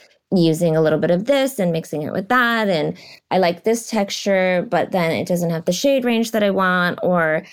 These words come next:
this has the shade range, but it's not the texture that I want. So now I need to mix some moisturizer with it, you know, and all of that sort of thing. And so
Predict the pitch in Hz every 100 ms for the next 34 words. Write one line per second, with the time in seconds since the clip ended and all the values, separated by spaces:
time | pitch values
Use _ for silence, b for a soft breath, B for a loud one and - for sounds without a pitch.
0 | B B B - 214 226 226 196 185 -
1 | 202 185 180 170 170 165 156 175 147 -
2 | 254 247 226 214 208 196 185 - 180 170
3 | 160 156 147 123 170 170 - - 180 170
4 | 247 269 - 233 214 202 208 - 247 214
5 | 202 185 165 185 175 123 - 196 170 -
6 | 226 214 196 - 185 185 196 185 175 180